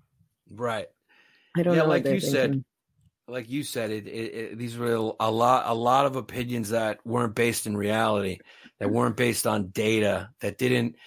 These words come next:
Speaker 1: that didn't match up to what the data was saying. Were there instances where cops, uh, use excessive force? Absolutely. Yeah. That, but I, you know, the whole point of, of trying to be progressive is not to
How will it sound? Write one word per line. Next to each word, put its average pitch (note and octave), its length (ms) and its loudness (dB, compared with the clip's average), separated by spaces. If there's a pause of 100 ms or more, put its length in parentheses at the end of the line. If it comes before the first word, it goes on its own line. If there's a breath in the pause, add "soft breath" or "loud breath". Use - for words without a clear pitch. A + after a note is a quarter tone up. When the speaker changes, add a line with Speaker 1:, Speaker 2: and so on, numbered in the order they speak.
(160 soft breath)
Speaker 1:
that G#2 140 -6
didn't C3 300 0
match A#2+ 340 2
up A#2 160 2
to A#2 100 -8
what A2 140 0
the G#2 80 -10
data G#2+ 300 0
was G2+ 160 -2
saying. F#2 280 -6 (420 soft breath)
Were B2 240 6
there C3 200 4
instances C3 640 0
where B2 320 2 (500)
cops, - 560 0 (520)
uh, B2 60 0 (100)
use B2+ 260 2
excessive C#3+ 460 -2
force? D3 280 2 (160)
Absolutely. C3 760 2
Yeah. A2 440 2
That, A#2 220 -2 (460 loud breath)
but B2 360 4
I, B2 320 2
you B2+ 180 0
know, A#2 360 2 (160)
the C3 200 4
whole D#3 280 6
point D#3+ 500 2 (520)
of, A#2 180 -8 (100)
of A#2+ 120 -2
trying D3 280 4
to C3 60 0
be B2+ 120 0
progressive A#2+ 800 0
is A2 200 -4
not C3 360 2
to A#2+ 440 0